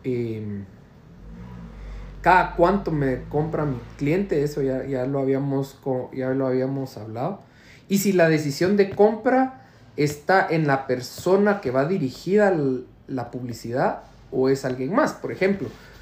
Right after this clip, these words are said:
los anuncios de juguetes de niños van dirigidos hacia los niños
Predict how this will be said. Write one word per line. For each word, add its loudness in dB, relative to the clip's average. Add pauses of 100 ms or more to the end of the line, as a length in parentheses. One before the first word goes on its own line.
(320)
los 6
anuncios 4 (280)
de 2
juguetes 2
de 2
niños 2 (680)
van 4
dirigidos 4
hacia 0
los -4
niños 0